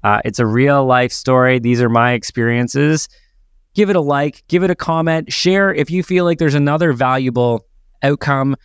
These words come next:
that you've seen from a succession. Drop a comment in there. I would love to hear it and share the experience so that we can help more entrepreneurs just like you guys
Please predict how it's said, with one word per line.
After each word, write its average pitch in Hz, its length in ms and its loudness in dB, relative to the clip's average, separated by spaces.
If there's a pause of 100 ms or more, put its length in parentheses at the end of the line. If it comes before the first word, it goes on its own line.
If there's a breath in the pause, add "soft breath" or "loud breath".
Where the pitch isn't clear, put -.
(240)
that 127 200 -4
you've 156 340 0
seen 127 400 0
from 117 180 -2
a 113 40 0
succession. 117 680 0
Drop 160 320 0
a 151 60 -2
comment 135 480 -2
in 117 180 -2
there. 117 300 2
I 117 80 2
would 117 140 0
love 123 320 2
to 127 100 -6
hear 113 280 0
it 110 220 0 (460)
and 113 180 2
share 131 340 2
the 123 140 2
experience 117 460 0
so 117 80 -4
that 117 40 -4
we 131 120 0
can 147 120 0
help 131 380 -2
more 127 340 0
entrepreneurs 123 640 0
just - 300 -4
like 143 240 0
you 131 140 0
guys 113 400 0